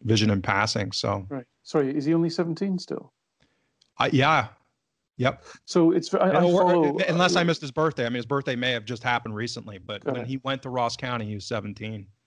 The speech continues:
Speaker 2: That's incredible. So I, I mean, I, I won't surprise you to know I do follow the loan players very closely, um, and it's, it's, it, it's unusual for Celtic to send a player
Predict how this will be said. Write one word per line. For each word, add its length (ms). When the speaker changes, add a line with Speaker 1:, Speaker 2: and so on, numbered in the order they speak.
Speaker 2:
That's 200
incredible. 340
So 200
I, 200
I 20
mean, 120
I, 180
I 280
won't 460
surprise 340
you 60
to 120
know 100
I 60
do 160
follow 360
the 100
loan 340
players 460
very 280
closely, 520
um, 280
and 140
it's, 280
it's, 200
it, 140
it's 160
unusual 640
for 180
Celtic 520
to 100
send 340
a 40
player 520